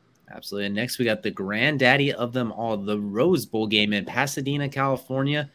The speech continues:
the one that was holding up the college football playoff expansion, but finally allowing it to go through. So it looks like we will be getting that in the oncoming years. So we got Pac-twelve champion number eight Utah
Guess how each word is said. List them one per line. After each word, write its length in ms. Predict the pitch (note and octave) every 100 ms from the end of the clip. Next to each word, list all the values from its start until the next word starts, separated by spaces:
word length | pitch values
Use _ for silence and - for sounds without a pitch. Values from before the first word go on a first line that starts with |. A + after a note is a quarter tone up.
| _ -
the 60 | G#2
one 180 | B2
that 100 | B2+
was 120 | G#2 G2
holding 340 | E3 G3 D#3
up 100 | F3+
the 60 | -
college 300 | A#2+ A#2+ -
football 280 | A#2+ A#2+
playoff 300 | A2+ B2 B2
expansion, 500 | G#2+ - A#2+ C#3+ C#3+
but 140 | C3 -
finally 320 | D#3 G#3+ C3+
allowing 380 | F#2+ G2+ G2+ G2
it 80 | F#2+
to 80 | F#2+
go 160 | F#2+
through. 320 | - - A#2+
So 140 | A#2 F#2+
it 20 |
looks 180 | G2 G#2
like 120 | G2+
we 140 | G#2+ G2+
will 80 |
be 100 | F#2+
getting 260 | F#2 F#2+ F#2
that 140 | F#2+ F2+
in 80 |
the 160 | F#2+ F#2+ G#2
oncoming 400 | G#2 G2+ G2 G2+
years. 240 | A2 A#2+ _ _ _ -
So 100 | C3
we 60 |
got 120 | A#2+ -
Pac-twelve 640 | - F3+ F#3+ - D#3+ D3+
champion 500 | - D3+ D3 D3+ C3
number 280 | B2 C3+ -
eight 200 | B2+ B2
Utah 480 | G#2 B2+ C#3 D3